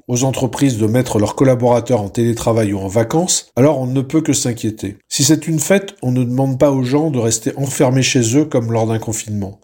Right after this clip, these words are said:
Si on veut que les retombées économiques soient bonnes, c'est irresponsable de pousser au télétravail. Pour le commerce, la question s'est posée de permettre ou non l'ouverture des magasins le dimanche. Après avoir limité cette possibilité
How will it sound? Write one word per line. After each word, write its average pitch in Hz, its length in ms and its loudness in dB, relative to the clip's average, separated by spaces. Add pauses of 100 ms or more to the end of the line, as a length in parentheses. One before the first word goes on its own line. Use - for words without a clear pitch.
(100)
Si - 200 2
on 135 80 4
veut 175 160 2
que - 80 -6
les 165 80 4
retombées 135 420 0
économiques 127 460 0
soient 120 240 0
bonnes, 170 380 0 (180)
c'est 120 300 -2
irresponsable 151 680 0
de 117 80 -2
pousser - 320 -4
au 120 100 2
télétravail. 110 680 -2 (240)
Pour 120 120 2
le 117 100 4
commerce, 165 640 0 (240)
la 123 100 0
question 147 420 0
s'est 131 240 0
posée 147 340 2
de 143 100 -2
permettre 131 500 -2
ou 143 100 0
non 160 200 2
l'ouverture 127 420 0
des 120 80 -2
magasins 117 400 0
le 123 80 0
dimanche. 110 520 -8 (420)
Après - 220 2
avoir 143 220 4
limité 156 360 0
cette 127 200 -2
possibilité 120 840 0